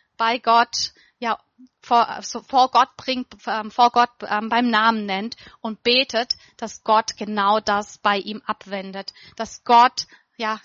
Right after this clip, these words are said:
diesen Schmerz, dass er das wirklich durchbricht und dass Gott sich hier zeigt,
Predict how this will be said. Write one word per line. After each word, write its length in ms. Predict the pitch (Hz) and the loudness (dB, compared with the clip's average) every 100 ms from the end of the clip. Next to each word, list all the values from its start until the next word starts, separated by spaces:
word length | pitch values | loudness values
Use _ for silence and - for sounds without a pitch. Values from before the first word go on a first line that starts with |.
| - | -14
diesen 280 | 226 220 220 | -12 -12 -12
Schmerz, 600 | - 233 220 233 - - | -8 -2 4 4 4 -2
dass 160 | 220 | -4
er 120 | 208 | -2
das 200 | 220 220 | -4 -4
wirklich 280 | 220 247 240 | -8 -8 -8
durchbricht 580 | 240 233 - - 285 - | -10 -12 -12 -8 -8 -8
und 80 | 226 | -8
dass 180 | 208 - | -8 0
Gott 220 | 233 240 | 0 0
sich 180 | - - | -8 -8
hier 220 | 247 226 | -8 -8
zeigt, 520 | - 233 226 240 - | -8 -4 -4 -6 -12